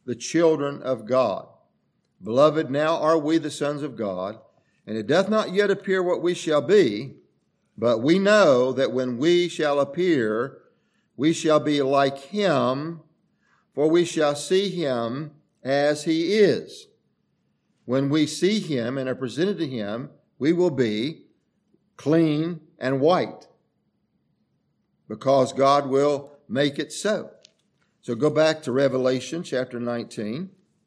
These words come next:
verse eight again. "And to her was granted that she should be arrayed in fine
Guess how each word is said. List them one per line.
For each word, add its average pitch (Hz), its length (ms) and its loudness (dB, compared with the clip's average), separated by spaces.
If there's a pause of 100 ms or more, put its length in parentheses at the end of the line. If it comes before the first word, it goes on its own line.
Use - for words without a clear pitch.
(1200)
verse 131 300 -2
eight 135 180 2
again. 139 600 -2 (500)
"And 131 200 -2
to 139 120 2
her 143 380 2
was 139 220 -2
granted 151 1120 0 (1700)
that 127 200 2
she 165 300 2
should 165 300 -2
be 165 180 2
arrayed 151 680 2
in 147 440 -6
fine 147 480 -2